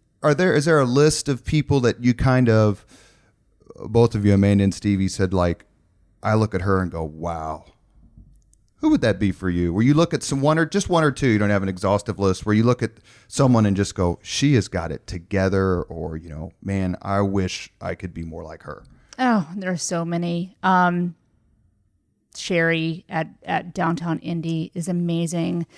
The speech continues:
Speaker 2: Suzanne Kroviak, who writes for The Monthly and,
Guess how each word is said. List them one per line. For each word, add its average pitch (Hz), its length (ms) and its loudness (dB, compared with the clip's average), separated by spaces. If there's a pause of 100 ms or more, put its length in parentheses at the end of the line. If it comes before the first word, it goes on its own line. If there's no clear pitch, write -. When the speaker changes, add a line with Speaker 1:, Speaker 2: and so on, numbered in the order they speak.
(160)
Speaker 2:
Suzanne 185 420 0
Kroviak, 165 720 -2
who 170 120 -8
writes 165 260 -2
for - 100 -16
The 175 80 -2
Monthly 170 580 -2
and, 165 280 -2